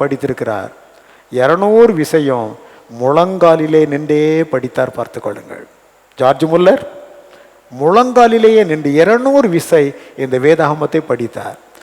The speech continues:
So, வேதாகமத்திற்கு அத்தனை பெரிய கனத்தையும் மரியாதையும் கொடுத்ததினாலே, அவரால்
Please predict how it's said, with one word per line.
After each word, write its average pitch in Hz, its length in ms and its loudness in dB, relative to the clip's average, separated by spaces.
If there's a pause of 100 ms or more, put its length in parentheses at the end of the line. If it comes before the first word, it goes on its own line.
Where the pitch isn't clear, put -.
(160)
So, 117 200 -12
வேதாகமத்திற்கு 139 1040 0 (360)
அத்தனை 202 520 -4
பெரிய 151 340 -2
கனத்தையும் 180 640 -2
மரியாதையும் 190 680 -2
கொடுத்ததினாலே, 127 920 -4 (580)
அவரால் 143 720 -2